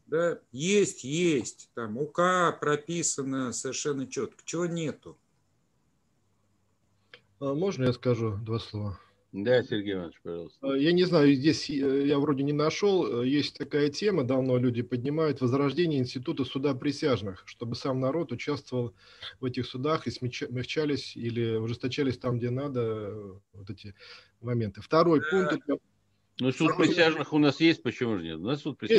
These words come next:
Speaker 2: да?
Speaker 3: присяжных есть.
Speaker 2: Хорошо. И второй пункт. Уголовная ответственность за продвижение антинародных законов, э, лоббирование, продвижение и так далее, потому что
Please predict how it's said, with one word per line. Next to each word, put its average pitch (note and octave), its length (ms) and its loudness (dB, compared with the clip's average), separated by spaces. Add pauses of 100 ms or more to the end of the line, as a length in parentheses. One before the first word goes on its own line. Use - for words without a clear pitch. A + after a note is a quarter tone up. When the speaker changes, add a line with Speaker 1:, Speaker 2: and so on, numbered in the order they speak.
Speaker 2:
да? - 0 - (120)
Speaker 3:
присяжных C3 160 -6
есть. G#2 100 0
Speaker 2:
Хорошо. F#3+ 420 2 (360)
И G3 160 4
второй G3 420 10
пункт. D#3+ 240 2
Уголовная E3 640 8
ответственность D#3+ 500 2
за C#3+ 80 6
продвижение D3 720 4
антинародных C#3 720 4
законов, B2 600 0 (500)
э, B2+ 180 4
лоббирование, C#3+ 960 4
продвижение C3 760 0
и - 20 0
так C3 180 -4
далее, A#2 220 2
потому A#2+ 280 -2
что A#2 560 2